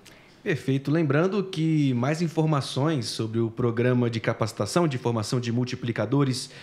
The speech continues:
de conhecimentos em micro e pequenas empresas,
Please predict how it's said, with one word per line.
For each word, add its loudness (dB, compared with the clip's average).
de 0
conhecimentos 0
em 4
micro 0
e 0
pequenas 0
empresas, 0